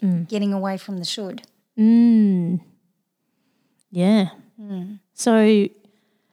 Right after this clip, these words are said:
Speaker 1: it's almost when we say should, um, we're being a little bit inauthentic, aren't we? 'Cause you kind of, you're almost promising yourself something you kinda know you're not gonna do in some ways.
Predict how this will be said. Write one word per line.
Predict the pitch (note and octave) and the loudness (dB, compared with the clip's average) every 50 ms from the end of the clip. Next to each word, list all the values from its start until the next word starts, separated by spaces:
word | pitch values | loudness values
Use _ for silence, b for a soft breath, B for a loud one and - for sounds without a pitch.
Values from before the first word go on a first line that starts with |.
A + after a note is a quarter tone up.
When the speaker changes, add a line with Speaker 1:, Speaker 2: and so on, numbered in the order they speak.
| _ _ | _ _
Speaker 1:
it's | - B3+ A#3+ | -6 -4 -2
almost | - D4+ G4 A#4+ G4+ E4+ - - | -2 -4 -2 -2 -4 -4 -4 -2
when | - G#3 G#3 G3+ | 0 2 2 2
we | G3 G3 F#3+ F#3 F3+ - - - _ | 2 2 2 0 -2 -4 -10 -18 _
say | - - - F3 E3+ F#3+ | -12 -8 -6 -4 -4 -4
should, | - - - - - G#2+ G#2 - - _ _ _ _ _ _ _ _ _ - | -4 -6 -8 -8 -8 -8 -8 -10 -12 _ _ _ _ _ _ _ _ _ -4
um, | G#3+ G3+ G3 F#3+ F#3+ F#3 F3+ F#3 G#3 - _ _ _ _ _ _ | -2 0 0 0 0 -2 -2 -4 -6 -8 _ _ _ _ _ _
we're | - A3+ | -8 -8
being | G#3+ - F4+ G#4 A4 | -6 -6 -8 -6 -6
a | D#4+ | -6
little | G#3+ G3+ G3+ - - | -6 -6 -8 -10 -10
bit | - - - | -10 -12 -8
inauthentic, | - G3+ F3+ F3 D#3+ - - - G#3 G#3+ - - - - - | -6 -6 -6 -6 -8 -10 -6 -4 -4 -4 -6 -10 -16 -14 -12
aren't | - G#3 - | -12 -12 -14
we? | - - _ _ _ _ _ _ _ _ _ _ _ _ _ _ _ _ _ _ _ _ _ _ _ _ _ _ _ _ _ _ _ _ _ _ _ _ _ _ _ _ _ _ _ _ _ _ | -18 -20 _ _ _ _ _ _ _ _ _ _ _ _ _ _ _ _ _ _ _ _ _ _ _ _ _ _ _ _ _ _ _ _ _ _ _ _ _ _ _ _ _ _ _ _ _ _
'Cause | - A#3+ G#3+ G#3 - - | -2 0 0 0 -2 -4
you | A#3 A#3 | -8 -8
kind | - - E4 E4 | -6 -6 -4 -2
of, | D#4 B3+ - - B B B B - | -2 -2 -2 -4 B B B B -10
you're | - - E4+ | -10 -6 -4
almost | F4+ F#4+ G#4+ B4 A#4 A#4+ - - | -4 -4 -2 -2 -2 -4 -4 -4
promising | - A#3+ A3 A3 B3 B3+ - C#4 A#3+ | -2 0 2 2 0 0 0 0 2
yourself | G#3+ G3+ - - - G3+ - | 2 0 -2 -4 -6 -6 -4
something | - G3+ G#3 G#3+ - F3+ F3+ F3+ | -4 -6 -6 -4 -4 -2 -2 0
you | F3+ F#3+ G3 | 0 -2 -4
kinda | F#3+ - - - F4 D4+ A#3+ G#3 | -4 -8 -10 -8 -4 -2 -2 -2
know | F#3+ F3+ - | -2 -2 -4
you're | - F3+ F3 | -4 -4 -2
not | F3+ F#3+ F#3+ | -4 -4 -4
gonna | - - F#3+ F3 E3+ | -6 -8 -8 -8 -8
do | E3 - F#3 E3+ - - _ _ _ _ _ _ _ _ _ _ _ _ _ _ _ _ _ _ _ _ _ _ _ _ _ _ _ _ _ | -8 -8 -8 -8 -8 -12 _ _ _ _ _ _ _ _ _ _ _ _ _ _ _ _ _ _ _ _ _ _ _ _ _ _ _ _ _
in | G#3+ F#3+ | -6 -6
some | - - F#3 E3 D#3 | -4 -4 -6 -8 -8
ways. | - - - - - - - | -10 -12 -14 -16 -16 -20 -20